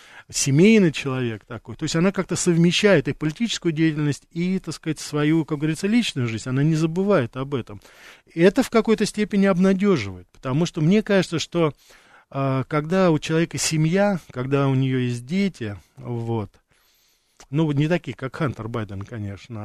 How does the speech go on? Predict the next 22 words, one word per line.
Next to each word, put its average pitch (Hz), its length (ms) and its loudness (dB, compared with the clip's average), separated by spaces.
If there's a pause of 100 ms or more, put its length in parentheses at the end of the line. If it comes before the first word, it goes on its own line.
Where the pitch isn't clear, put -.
а 107 720 -4 (400)
у 117 60 -20
Камалы 120 400 -4
Харрис 110 340 -14
вообще 185 320 -4
нет 120 220 -2
детей, 110 300 -14
вот 117 180 -8
они 185 160 2
как-то 208 260 -4
думают 180 340 0
о 175 60 -2
будущем 139 500 -6
более, 113 520 -6 (720)
более 147 300 -2
как-то, - 320 -14
знаете, 135 400 -4
более, 127 320 -6
более, 135 400 -6
более 127 300 -4
как-то - 340 -14
положительно. 110 960 -6